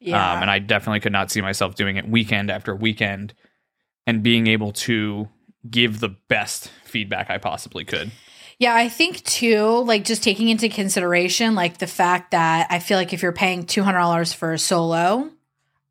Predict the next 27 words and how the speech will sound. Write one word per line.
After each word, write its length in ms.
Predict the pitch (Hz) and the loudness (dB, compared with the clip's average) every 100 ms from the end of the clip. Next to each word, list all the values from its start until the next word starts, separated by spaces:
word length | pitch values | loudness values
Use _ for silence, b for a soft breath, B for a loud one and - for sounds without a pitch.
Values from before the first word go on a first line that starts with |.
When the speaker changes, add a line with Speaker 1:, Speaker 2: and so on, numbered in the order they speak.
| _ | _
Speaker 1:
um, 680 | 190 180 175 165 160 160 - | 2 4 6 4 2 -4 -8
you 260 | 190 185 185 | -6 -2 0
should 320 | 175 185 175 | 0 -2 0
get 520 | 170 160 160 156 156 _ _ _ _ _ _ _ _ _ _ _ - - - - | 2 2 2 0 -4 _ _ _ _ _ _ _ _ _ _ _ -20 -20 -20 -10
feedback 1000 | 180 170 170 170 202 196 208 214 214 - - _ _ _ | 0 2 2 0 0 4 4 2 -4 -20 -20 _ _ _
Speaker 2:
That's 140 | 135 117 | -6 2
valuable. 520 | 139 143 95 92 - - | 4 4 2 0 -2 -2
Speaker 1:
that's 400 | 180 170 170 - | 0 0 -2 -10
valid. 840 | 175 165 165 147 151 175 196 202 202 | -14 -16 0 2 2 2 4 4 4
I 140 | 190 | 2
don't, 280 | 196 220 - | 2 0 -2
I, 400 | - 185 - - - | -2 0 0 -4 -2
I 40 | 208 | 0
don't 140 | 208 | 2
know 200 | 214 214 | 4 4
if 140 | 202 180 | 4 2
I 80 | |
should 160 | 175 170 | 0 0
say 140 | 175 | 0
that's 300 | 170 160 - | 2 0 -2
worth 300 | 160 165 170 | -4 -4 -4
two 140 | - 160 | -6 -4
hundred 240 | 151 143 | -4 -2
dollars 400 | 156 165 156 156 | 2 2 2 -2
because 340 | 165 165 151 - _ | -4 -4 -4 -6 _
obviously 540 | 175 160 156 160 160 151 | 0 2 2 0 -2 -4
there's, 260 | 143 147 | -4 -8